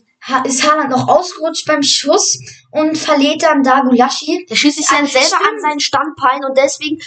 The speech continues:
Speaker 2: wird vielleicht Gu-, Gulaschi verladen. Ein sehr sch-, interessantes Tor
Speaker 1: Wenn
Speaker 2: auf
Speaker 1: er
Speaker 2: jeden
Speaker 1: nicht
Speaker 2: Fall.
Speaker 1: ausgerutscht wäre, dann wär's, glaub ich, kein Tor, weil dann wäre er nicht gegen sein Standbein gerutscht und, äh, geschossen oder geflogen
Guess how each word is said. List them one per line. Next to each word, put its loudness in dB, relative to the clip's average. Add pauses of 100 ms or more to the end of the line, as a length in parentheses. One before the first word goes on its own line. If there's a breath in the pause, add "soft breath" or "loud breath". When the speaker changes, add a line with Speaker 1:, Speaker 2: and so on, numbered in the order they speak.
(160 loud breath)
Speaker 2:
wird -8
vielleicht 0
Gu-, -2
Gulaschi 2
verladen. 2
Ein -4
sehr 4
sch-, -2
interessantes -2
Tor 4
Speaker 1:
Wenn 4
Speaker 2:
auf -2
Speaker 1:
er -2
Speaker 2:
jeden 0
Speaker 1:
nicht 0
Speaker 2:
Fall. 2
Speaker 1:
ausgerutscht -4
wäre, 4 (180)
dann 0
wär's, 0
glaub -4
ich, -10
kein -2
Tor, 2
weil 2
dann -4
wäre 0
er -4
nicht -2
gegen -6
sein -4
Standbein 0
gerutscht 0 (380 soft breath)
und, 2
äh, 4
geschossen 0
oder 2
geflogen 0